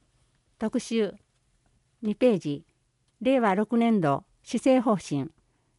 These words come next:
四ページ。令和六年度当初予算。六ページ。令和六年度主要な施策。八ページ。長代の情報通。十八ページ。地域パワ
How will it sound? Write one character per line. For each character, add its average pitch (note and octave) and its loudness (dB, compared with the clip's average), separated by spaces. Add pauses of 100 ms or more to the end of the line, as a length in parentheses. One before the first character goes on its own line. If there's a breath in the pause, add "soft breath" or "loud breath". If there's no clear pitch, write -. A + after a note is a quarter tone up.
四 B3 4
ペ A#3+ 2
ー - 0
ジ。 D3+ -6 (320)
令 B3+ 2
和 G3+ 0
六 G3+ -2
年 A#3 2
度 D3+ -2 (120)
当 B3+ 2
初 A#3+ 2
予 A3+ 0
算。 - -4 (800)
六 A3 -2
ペ B3 4
ー G3 2
ジ。 D3+ -4 (380)
令 B3+ 2
和 F#3+ 2
六 G3+ 0
年 A3+ 2
度 D3+ -2 (300)
主 B3+ -2
要 B3+ 4
な D#3+ 0
施 - -14
策。 D#3+ -6 (960)
八 A#3 -8
ペ B3+ 4
ー G#3 2
ジ。 D#3 -4 (500)
長 G#3+ 0
代 B3+ 0
の E3 2
情 G#3+ 2
報 G#3+ -2
通。 F3+ -6 (680)
十 A#3 0
八 B3+ -4
ペ B3 2
ー F#3+ 0
ジ。 C#3+ -6 (340)
地 C4 -2
域 B3 -4
パ G#3 -2
ワ C#3+ -4